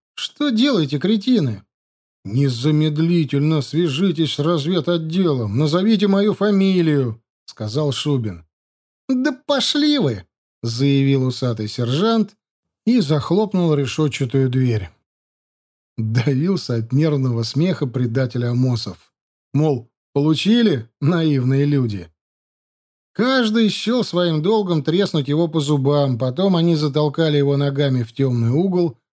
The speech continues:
чтобы не портил настроение. «Товарищ лейтенант, это как понимать?» — спросил Краев. «Что мы им сделали? Мы их даже не знаем».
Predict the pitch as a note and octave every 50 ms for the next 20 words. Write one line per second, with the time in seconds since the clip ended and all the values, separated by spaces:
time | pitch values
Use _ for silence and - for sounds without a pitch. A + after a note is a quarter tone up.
0 | _ _ - - - E3+ E3+ E3+ E3+ E3+ E3 D#3 C#3 E3+ F3 E3+ D3 - D#3+ D3+
1 | C#3+ D3 C#3+ - - - D3 D3+ D3+ D3+ D3 C#3 B2+ A2+ G#2 F#2 E2+ D#2+ - _
2 | _ _ _ _ _ _ _ _ _ _ _ _ _ _ _ _ _ _ _ _
3 | _ _ _ _ - - D3 D#3 D3 C3+ B2 - C#3+ C3+ B2 D#3 D#3+ D#3+ D#3 C3
4 | A2 G2 - _ _ _ _ _ - C3+ B2+ - - - G3+ F#3+ G3 - - E3+
5 | F3 G3 G#3+ A3+ A#3 G3 C3 A2+ - _ _ _ _ _ _ _ _ _ - -
6 | - C3 B2+ A#2+ - - A#2+ A2+ A2+ - C3+ C3+ B2 G#2+ F#2 - _ _ _ _
7 | _ _ _ _ _ _ - - - - D#3 A3 B3+ A3 F3 D3+ C3+ A#2+ G#2+ G#2
8 | A2+ F#3 B3+ A#3+ D3+ A2 E2+ D#2+ - _ _ _ _ _ _ _ _ - - C3
9 | G3+ A#3 A3+ G#3+ C4 B3+ A#3 B3 C4+ C#4+ C#4 C4+ C4+ D4 C#4 A3+ D3+ A2+ F#2+ E2
10 | D#2 _